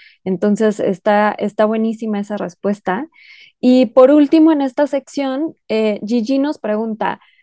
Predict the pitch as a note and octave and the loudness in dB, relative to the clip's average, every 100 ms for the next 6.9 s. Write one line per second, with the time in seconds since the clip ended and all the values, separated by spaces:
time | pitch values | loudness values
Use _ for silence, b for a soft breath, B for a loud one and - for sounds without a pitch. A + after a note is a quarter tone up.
0 | - C4 C#4 D#4+ D#4+ D4+ C#4 B3 B3+ A#3+ | -2 -2 2 4 4 2 0 -2 -2 -4
1 | G#3+ G3 G3+ A3 G#3+ E3+ F3+ G3 - - | -4 -6 -6 -6 -6 -8 -6 -6 -6 -10
2 | - - b b b _ _ _ - B3+ | -12 -14 b b b _ _ _ 2 4
3 | D4 C#4+ C#4 C4+ C4 A#3+ A#3 B3 B3 B3+ | 6 4 2 2 2 2 2 2 2 2
4 | A#3 B3 B3 C4+ B3 G3+ G3 G#3 G#3 G#3 | 4 2 2 0 -2 -2 -6 -4 -2 -4
5 | G#3+ G#3 A#3 A#3+ G#3 F#3 F3+ G3 G3+ A3 | -4 -8 -8 -8 -6 -6 -6 -4 -2 -4
6 | - G#3 G3+ A3 - G#3+ G#3 G#3 | -4 -6 -4 -6 -4 -4 -2 -4